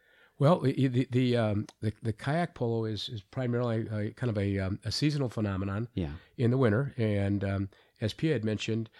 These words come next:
Speaker 1: Dan and Susan Randall, um, have been instrumental in, uh, in really bringing this to, uh, fruition. And, um, we're, um, you know, we're, we're very, um, appreciative of their,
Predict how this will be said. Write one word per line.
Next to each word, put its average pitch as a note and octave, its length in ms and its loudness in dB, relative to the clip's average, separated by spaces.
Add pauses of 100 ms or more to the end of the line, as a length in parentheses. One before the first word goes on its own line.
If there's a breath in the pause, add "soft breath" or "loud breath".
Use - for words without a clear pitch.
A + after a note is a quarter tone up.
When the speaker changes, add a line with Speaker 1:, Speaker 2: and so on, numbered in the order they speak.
(300 loud breath)
Speaker 1:
Dan B2+ 220 2
and A#2 100 2
Susan A2+ 320 0
Randall, G#2 540 -2
um, G#2 380 -4
have G#2+ 120 -2
been G#2+ 140 -2
instrumental G#2+ 760 -2
in, G2 300 -2
uh, F#2+ 160 -6
in G#2+ 160 -2
really A2+ 260 0 (160)
bringing A2 440 2
this G2+ 140 -2
to, F#2+ 160 -10 (120)
uh, F#2+ 160 -6
fruition. G2 580 -6 (720 loud breath)
And, F#2+ 340 -2
um, G2 440 -4
we're, G#2+ 300 0
um, G2 340 -2
you A#2+ 120 -6
know, G2+ 80 -4
we're, G#2+ 160 -4
we're A2+ 200 -4 (140)
very, G#2 240 0
um, F#2+ 280 -4
appreciative G#2+ 560 -4
of F#2+ 140 -8
their, G2+ 280 -6